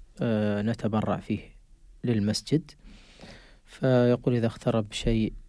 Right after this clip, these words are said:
آه، في المسجد، نأخذ"، يقول، "من الصندوق ونصلح به، آه، هذا العطل". يقول: "هل هذا الفعل صحيح، أو أن يقوم الإمام أو نقوم نحن بإبلاغ الجهة المختصة حتى تقوم ب،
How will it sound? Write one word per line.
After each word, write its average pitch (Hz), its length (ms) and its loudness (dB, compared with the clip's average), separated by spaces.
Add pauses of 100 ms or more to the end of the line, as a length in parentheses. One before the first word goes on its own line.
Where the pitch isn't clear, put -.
(120)
آه، 104 460 0
في 98 140 -8
المسجد، 117 520 -2
نأخذ"، 120 340 -2
يقول، 107 220 -4
"من 104 120 -2
الصندوق 95 560 -2
ونصلح 110 440 -4
به، 98 340 -2 (760)
آه، 101 440 0
هذا 98 220 -2
العطل". 98 440 -6 (580)
يقول: 135 200 2
"هل 123 140 4
هذا 143 160 6
الفعل 113 360 -2
صحيح، 139 540 -2
أو 127 200 0
أن 110 340 -2 (100)
يقوم 110 420 -2
الإمام 104 560 -2 (160)
أو 110 140 0
نقوم 104 340 -2
نحن 104 300 -2
بإبلاغ 98 560 -2 (720)
الجهة 107 340 0
المختصة 101 580 -4
حتى 101 400 -4
تقوم 101 500 -4
ب، 95 300 -2